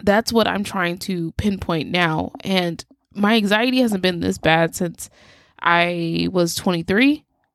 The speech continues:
Um, that's when it started, when my quarter life crisis really set into place. And now I'm really feeling it, um,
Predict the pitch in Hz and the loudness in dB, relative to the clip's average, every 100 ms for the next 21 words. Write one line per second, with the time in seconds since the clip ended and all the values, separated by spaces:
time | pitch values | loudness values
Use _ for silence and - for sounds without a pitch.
0 | _ - 165 165 170 - - 180 190 190 | _ -2 2 2 -2 -6 -2 -2 0 0
1 | 165 - 175 175 180 180 - 180 170 175 | 0 2 4 2 0 -4 0 0 0 -4
2 | - 185 185 180 202 185 175 180 - 131 | -4 -2 -2 -4 -2 2 2 0 -2 -4
3 | 156 - 185 208 254 - - - - _ | -4 0 2 4 2 -2 -16 -20 -20 _
4 | _ - 175 170 170 - - 180 180 185 | _ 0 2 2 0 -8 -8 0 4 4
5 | 180 180 170 170 - 175 175 180 180 202 | 4 2 2 2 0 -2 0 0 -2 -4
6 | - _ _ - 175 170 165 - | -6 _ _ -6 -4 -4 -6 -10